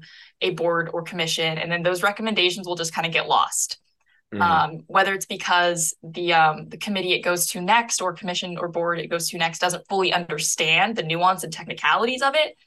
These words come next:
Speaker 1: that the recommendations are coming to, or just because they do not have time. You know, we've seen a lot of things, you know, get pushed through, you know, on the land development code side, we've seen a lot of stuff happen, you know, in November, December.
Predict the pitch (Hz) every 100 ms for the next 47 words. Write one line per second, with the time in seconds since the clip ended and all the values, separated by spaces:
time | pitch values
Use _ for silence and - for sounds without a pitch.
0 | _ _ _ _ 202 180 185 - 185 185
1 | 196 196 190 208 202 196 208 202 196 -
2 | - _ - 202 208 214 226 233 220 214
3 | 165 170 170 175 - 214 175 - 120 170
4 | 185 185 214 185 170 170 180 175 185 -
5 | 175 175 165 165 160 160 156 - - -
6 | 190 - 190 190 190 170 160 165 170 175
7 | 165 160 - 196 208 - 214 208 - 185
8 | 160 156 156 - - - - 123 - 147
9 | - - _ _ _ 180 170 165 - 165
10 | 165 170 165 165 165 - 165 160 -